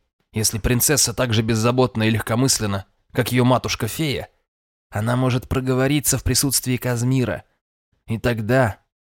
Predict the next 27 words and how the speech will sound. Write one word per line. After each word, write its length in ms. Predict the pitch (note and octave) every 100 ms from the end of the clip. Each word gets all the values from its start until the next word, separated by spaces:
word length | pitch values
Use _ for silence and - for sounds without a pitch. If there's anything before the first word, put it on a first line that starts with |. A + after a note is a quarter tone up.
| _ _
тебе 280 | - A#2 B2+
будет 260 | B2 A#2+ -
постоянно 540 | A#2+ - B2 B2+ A#2+
угрожать 380 | A#2 A#2+ B2 A#2
смертельная 640 | - A#2 - A#2+ A2 A2
опасность. 560 | G#2+ G#2+ - F3+ - - _ _ _ _ _ _ _ _
Необходимо 600 | G2 A2+ - B2+ A#2 B2
заставить 600 | A2 A#2+ - B2 B2+ A#2+
Мэдук 360 | A#2 B2 A#2 -
не 100 | A#2
раскрывать 540 | A#2 - A#2+ B2 A#2+
рот". 320 | A#2 G2+ - - _ _ _ _ _ _ _ _ -
Друн 380 | G2 B2+ A#2+ F#2+ _ _ _ _
с 100 | -
сомнением 600 | - A#2 C3 C3 B2+ A#2+
взглянул 400 | A2+ A#2+ B2 A#2
на 100 | A2+
Мэдук, 400 | B2 G2 F2 - _ _ _ -
занятую 460 | F#2+ G2+ G2 G2+ G2+
беседой 400 | G2+ - G2+ G2
с 80 |
герцогом 500 | G#2 G#2+ - G2+ F#2+
Сайприсом 560 | F#2 A2 G2+ G2 - G#2
Скройским 680 | - A#2 A#2 - - E2+ - _ _ -
и 80 |
его 160 | A2 G#2+
супругой, 600 | - - G2+ F2+ C#2+